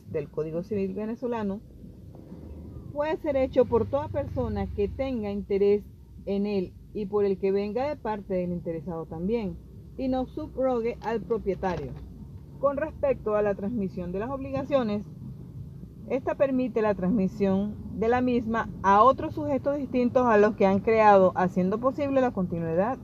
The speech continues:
en la obligación. Es así como permite que un sujeto transmita a otro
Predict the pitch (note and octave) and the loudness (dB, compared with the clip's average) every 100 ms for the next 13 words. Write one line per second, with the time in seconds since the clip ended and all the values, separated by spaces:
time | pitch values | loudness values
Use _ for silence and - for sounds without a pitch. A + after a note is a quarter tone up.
0 | - - G#3 F#3+ F3+ D3+ D3+ D3 E3+ D3+ | -8 -4 2 2 2 0 -2 -2 -4 -4
1 | - - - - - - - - C#4 D4+ | -10 -16 -18 -16 -14 -14 -10 -4 -2 -2
2 | D#4 B3+ A#3+ A#3 A3 G#3 A3 A3 A3 G#3+ | -6 -4 -2 0 0 -2 -2 -4 -6 -6
3 | G#3+ G#3+ C4 D4 D4 D4 C4+ C4 B3+ B3 | -10 -10 -10 -8 -8 -10 -12 -10 -10 -10
4 | B3+ B3 A#3+ A#3 G#3 A3+ B3+ | -14 -10 -10 -10 -12 -14 -16